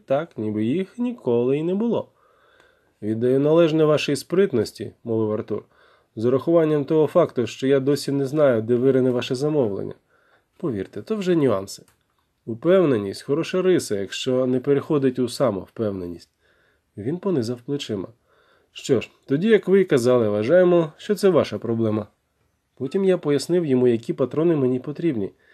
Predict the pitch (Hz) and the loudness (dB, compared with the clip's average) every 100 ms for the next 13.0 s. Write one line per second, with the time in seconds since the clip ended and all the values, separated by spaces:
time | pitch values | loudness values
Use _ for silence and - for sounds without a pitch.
0 | _ _ - 120 185 214 170 156 165 143 | _ _ -6 -2 0 0 0 2 2 0
1 | 165 - 151 175 175 - 127 120 131 143 | -6 -2 0 2 0 2 0 0 2 4
2 | 123 117 - 107 120 208 190 - 180 - | 4 2 -2 -4 0 -2 -2 -4 -6 -2
3 | 214 147 131 139 - 113 110 127 _ _ | 0 4 4 2 -2 -2 -2 -6 _ _
4 | - 113 113 117 139 156 110 90 87 - | -14 -8 -4 -2 -2 0 0 -2 -8 -16
5 | _ _ - 107 107 107 104 - 175 - | _ _ -6 -4 -2 -2 -2 0 -2 -2
6 | - - - - 117 123 220 220 196 190 | -18 -20 -18 -4 -4 0 0 4 4 2
7 | - 214 220 143 - 165 175 147 107 101 | -2 0 4 4 4 2 2 2 0 -2
8 | 113 - - 113 110 107 110 113 143 165 | -6 -10 -8 -4 -2 -2 -2 -2 -4 -6
9 | - 190 120 101 113 127 160 151 95 87 | -4 -2 0 -2 -4 -4 -2 -2 -2 -4
10 | _ _ _ _ _ _ 117 113 160 220 | _ _ _ _ _ _ -10 -6 -2 0
11 | 196 156 139 185 156 120 - 120 160 139 | 2 2 2 2 2 0 -2 -4 -2 -4
12 | 131 - 135 156 113 90 98 - 113 | -8 -6 -4 -2 -2 -4 -10 -4 -2